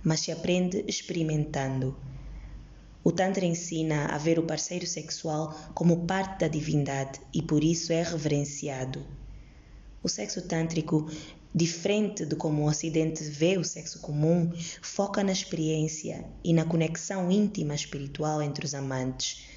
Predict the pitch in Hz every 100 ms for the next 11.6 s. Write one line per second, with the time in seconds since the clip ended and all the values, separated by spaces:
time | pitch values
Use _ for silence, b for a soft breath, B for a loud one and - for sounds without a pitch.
0 | B B - 226 220 - 170 160 156 156
1 | 156 156 160 156 B B 160 165 165 175
2 | 175 - 175 175 220 220 170 151 143 135
3 | 139 139 - - - - - - - -
4 | - - - _ _ _ _ _ _ -
5 | _ _ - - 202 262 294 269 196 190
6 | 185 175 170 - 170 165 151 147 156 -
7 | - 196 220 - - - - 156 147 147
8 | 147 151 151 147 151 151 - 160 185 -
9 | 160 151 - 156 147 147 143 151 151 151
10 | 151 147 147 143 147 147 147 147 147 147
11 | 139 - - - -